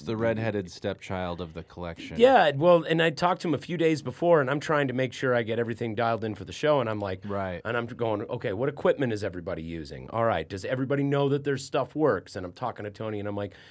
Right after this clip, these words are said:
Speaker 2: "So, uh, so do you got your gear lined up for the show?" And he goes, "Yep, I'm gonna use the P V Bandit and, uh, and the Gretsch." I'm like, "The Gretsch, dude, it hasn't been into a shop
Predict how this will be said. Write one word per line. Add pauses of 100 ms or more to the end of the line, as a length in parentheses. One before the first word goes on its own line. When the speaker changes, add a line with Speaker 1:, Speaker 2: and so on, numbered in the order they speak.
(120)
Speaker 2:
"So,
uh, (540)
so (100)
do
you
got
your
gear
lined
up
for
the
show?"
And
he
goes,
"Yep,
I'm
gonna
use
the
P
V
Bandit
and,
uh, (360)
and
the
Gretsch."
I'm
like, (460)
"The
Gretsch,
dude,
it
hasn't
been
into
a
shop